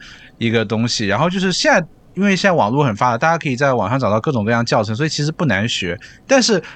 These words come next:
纸上谈兵和实地做真的是差别很大。就是我实际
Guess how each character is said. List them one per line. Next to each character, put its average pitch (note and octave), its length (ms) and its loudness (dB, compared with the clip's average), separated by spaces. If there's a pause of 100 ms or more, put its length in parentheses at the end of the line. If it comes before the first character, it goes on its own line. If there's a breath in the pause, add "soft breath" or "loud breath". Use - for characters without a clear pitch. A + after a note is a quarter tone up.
(240 loud breath)
纸 D#3+ 140 2
上 A#3+ 180 4
谈 E3 180 0
兵 G3+ 200 2
和 G3 100 2
实 - 140 0
地 G3+ 120 2
做 F#3+ 240 2
真 G#3 220 2
的 G#3+ 100 4
是 D#3 300 0 (320 loud breath)
差 G3 220 2
别 D3 200 -2
很 C#3 240 0
大。 G#2+ 300 0 (200 loud breath)
就 A#3+ 100 -4
是 A3+ 80 2
我 D#3+ 160 4
实 C3+ 220 -2
际 E3+ 280 0